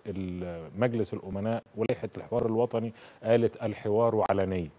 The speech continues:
علني بحضور وسائل الإعلام والصحافة". لم يطلب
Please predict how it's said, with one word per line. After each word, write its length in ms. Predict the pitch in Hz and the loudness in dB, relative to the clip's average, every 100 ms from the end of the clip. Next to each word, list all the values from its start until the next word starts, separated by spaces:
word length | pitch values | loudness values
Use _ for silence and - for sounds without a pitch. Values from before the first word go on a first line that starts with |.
| _ _ - - - | _ _ -20 -18 2
علني 520 | 95 104 107 131 127 | 6 6 4 2 2
بحضور 540 | 101 107 107 101 131 117 | 2 0 0 2 4 4
وسائل 480 | 104 - 127 110 | 2 2 0 2
الإعلام 440 | 110 113 98 120 113 | 0 0 0 2 0
والصحافة". 600 | 92 - - 95 - - - - - - | -2 -6 -2 -2 0 -8 -12 -20 -18 -2
لم 540 | 110 135 127 104 92 | 2 4 4 0 -2
يطلب 520 | 98 123 117 - 95 | 2 4 2 0 -2